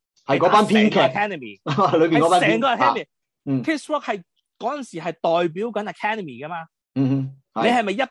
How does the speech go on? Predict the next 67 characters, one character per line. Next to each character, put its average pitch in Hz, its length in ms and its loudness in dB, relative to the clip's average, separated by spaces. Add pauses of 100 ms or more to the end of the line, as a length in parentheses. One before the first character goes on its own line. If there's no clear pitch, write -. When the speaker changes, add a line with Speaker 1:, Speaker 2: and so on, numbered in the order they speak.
(100)
Speaker 2:
巴 247 200 0
升 247 200 -6
埋 143 180 -4
去 160 60 -6 (220)
Ca-，Academy 185 760 -10
樹 160 160 -4
啊？ 196 100 -6 (1120)
Speaker 1:
嗯。 104 280 -4 (640)
Speaker 2:
你， 196 80 -2 (100)
你， 214 200 0
你 240 60 2
明 202 200 -4
我 170 120 -2
意 190 60 -2
思 123 60 -2
嘛？ 135 80 4
Speaker 1:
係， 147 100 4
啱， 156 400 2
明， 123 300 0 (120)
明。 113 300 -2 (280)
香 240 180 4
港 214 120 6
電 180 100 0
影 156 120 4
金 214 180 6
像 165 140 4
獎 170 140 4
都 214 140 6
係 156 140 4
㗎 180 120 2
啦， 220 100 2
Speaker 2:
咁 - 40 2
Speaker 1:
你 165 60 2
北-， 147 220 -4
上 156 160 -2
台 143 80 2
講 139 360 -4
咧 165 260 -4
都 180 80 -2
係 151 40 0
有 113 160 -2
稿 104 120 -8
嘅， 107 240 -8
係 104 80 -14
咪 104 100 -8
啊？ 110 80 -14 (360)
啊。 190 160 -10
Speaker 2:
係 233 140 0
啊， 285 80 0
你 254 80 2
有 285 140 0
稿 214 180 -6
㗎 294 340 -4
嘛， 294 180 -8
Speaker 1:
啊。 - 280 -8 (120)
Speaker 2:
你 262 100 -4
唔 247 80 -8
係 202 120 -6
Chris 302 260 -10
Rock 285 220 -6 (280)
自 240 160 -14
己 269 240 -10 (300)
爆 254 100 -6
響 226 380 -6
口 226 280 -8
㗎 247 120 -10
嘛， 226 300 -12